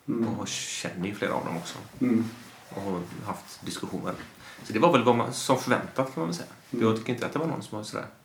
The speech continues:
Speaker 2: överraskat åt något håll, varken positivt eller negativt. Utan det var de... Bra.
Speaker 1: Mm.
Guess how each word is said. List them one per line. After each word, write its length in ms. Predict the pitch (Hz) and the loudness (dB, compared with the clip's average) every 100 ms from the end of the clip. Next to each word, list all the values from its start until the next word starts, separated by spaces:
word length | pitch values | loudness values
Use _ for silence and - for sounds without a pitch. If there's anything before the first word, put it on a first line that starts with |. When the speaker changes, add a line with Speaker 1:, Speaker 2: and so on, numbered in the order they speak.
| _ _ _ _ _ - | _ _ _ _ _ -8
Speaker 2:
överraskat 520 | 110 98 - 107 - - - | -2 -2 -2 -8 -8 -20 -16
åt 120 | - | -8
något 220 | 107 98 - | -8 -8 -2
håll, 240 | 104 87 | -2 0
varken 300 | 98 98 95 | -2 -2 -6
positivt 360 | 95 95 - - | -6 -8 -8 -8
eller 80 | 117 | -10
negativt. 360 | - - - - | -10 -14 -18 -12
Utan 140 | - 117 | -6 -6
det 60 | |
var 100 | 117 120 | -6 -4
de... 220 | 117 113 - _ - - - - - | -4 -4 -12 _ -20 -20 -20 -20 -14
Bra. 440 | - 147 175 202 - - _ - | 4 6 6 0 -10 -20 _ -6
Speaker 1:
Mm. 320 | 107 104 | -4 -4